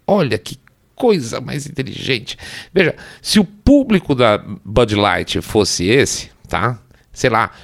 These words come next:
jovens, moderninhos, woke, nada demais, tá? Podia até ter, sei lá, ser uma boa ideia, porque fun-, ia funcionar.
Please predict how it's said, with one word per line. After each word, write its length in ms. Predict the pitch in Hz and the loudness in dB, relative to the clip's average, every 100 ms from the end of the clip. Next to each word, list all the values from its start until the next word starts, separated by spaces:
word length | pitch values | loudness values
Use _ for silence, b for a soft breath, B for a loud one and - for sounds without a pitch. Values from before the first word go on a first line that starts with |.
| B | B
jovens, 680 | 95 92 110 135 120 104 90 | -4 2 4 4 2 0 0
moderninhos, 760 | 101 107 107 92 104 127 92 - | 0 2 2 0 0 0 0 -2
woke, 560 | 87 113 143 131 - - _ | 2 6 6 2 -4 -14 _
nada 200 | 233 254 | -4 0
demais, 440 | 247 180 160 - - | 2 2 2 -2 -4
tá? 200 | - 135 | -2 -2
Podia 440 | - - 139 147 | -4 -2 2 2
até 240 | 147 180 190 | 2 0 0
ter, 680 | - 180 185 175 143 113 | 2 4 4 2 -2 -4
sei 140 | 110 - | -4 -2
lá, 180 | 127 117 | 0 0
ser 120 | - | 0
uma 160 | 151 | 0
boa 200 | 139 160 | 4 4
ideia, 440 | 156 113 123 135 147 | 4 4 4 4 2
porque 400 | 143 127 131 135 | -2 -6 -4 -4
fun-, 240 | - 110 | -6 -8
ia 140 | - 127 | 0 0
funcionar. 520 | 147 131 143 95 - | 0 -2 0 0 -4